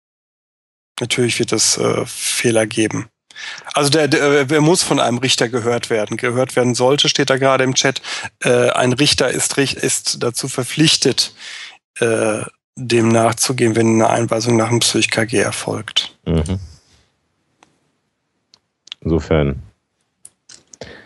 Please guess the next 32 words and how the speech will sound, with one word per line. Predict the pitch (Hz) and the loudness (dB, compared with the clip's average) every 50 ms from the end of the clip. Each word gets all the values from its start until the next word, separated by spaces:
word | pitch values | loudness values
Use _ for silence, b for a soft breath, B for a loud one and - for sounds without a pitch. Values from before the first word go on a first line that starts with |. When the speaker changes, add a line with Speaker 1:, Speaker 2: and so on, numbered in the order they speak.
| B B B | B B B
Speaker 2:
sollte | B - 92 87 95 | B 0 2 2 2
das | 92 87 | 0 0
die | - - | 0 0
Antwort | 53 85 87 110 110 - | 2 2 2 2 2 2
sein. | 110 104 104 90 58 71 80 85 | 2 0 0 0 -2 -4 -4 -2
Dann | 92 98 101 104 92 - | 0 0 2 0 -2 -4
wurden | - 90 87 98 113 120 120 | -6 -2 0 2 2 4 4
wir | 110 107 | 4 4
gefragt, | 104 101 - - 104 104 107 107 - - - - - - - _ _ _ _ _ _ _ - | 2 2 0 0 0 0 0 -2 -6 -14 -20 -20 -20 -20 -20 _ _ _ _ _ _ _ -10
äh, | - | -8
äh, | - - - - - - _ _ _ _ _ _ _ _ _ _ - - - - - - - 98 95 80 - - 92 98 | -8 -8 -10 -12 -16 -20 _ _ _ _ _ _ _ _ _ _ -20 -20 -20 -20 -20 -16 -14 -12 -12 -10 -8 -6 -4 -4
äh, | 92 85 - - - 87 90 - - - 92 90 73 - - - | -4 -6 -6 -6 -6 -6 -6 -4 -4 -2 -2 -2 -2 -4 -6 -2
eine | - 98 98 90 - | 0 2 2 4 4
Anzahl | - 90 110 - 120 113 | 2 2 2 2 2 2
Fortbildung, | 104 - - - - 90 92 110 131 - _ - 131 127 127 123 113 | 0 -2 -6 -4 0 2 2 2 2 0 _ 0 2 2 4 4 2
äh, | 90 60 57 67 82 92 92 - - | 2 2 0 0 -2 -6 -10 -12 -6
glaub | - 104 101 104 | -2 -2 0 0
ich, | 104 98 | 0 0
wenn | 101 | 0
ich's | 95 92 104 | 0 2 0
richtig | 107 104 - | 0 2 2
lese, | 107 104 101 104 104 101 101 B B B B B B B B B | 2 4 4 4 4 2 0 B B B B B B B B B
wie, | 104 101 - | 2 2 4
ob | - - 104 - - - | 2 0 -2 -2 0 2
wir, | 110 107 110 104 101 - | 4 4 4 4 2 2
ob, | - 98 92 - - 95 95 90 - | 0 -2 -2 -2 -4 -4 -4 -4 -2
wie | 95 90 90 117 135 | -2 0 2 2 2
viel | - - 143 123 | 2 2 2 2
Fortbildung | - - 110 117 135 113 - 135 131 120 120 113 101 | 2 0 0 -2 -2 0 2 2 4 4 4 4 4
wir | 104 98 | 4 4
machen | 98 110 113 117 135 131 123 | 4 2 2 2 0 2 2
müssen, | 127 123 - - - 135 135 139 143 | 2 0 0 0 0 0 0 0 -2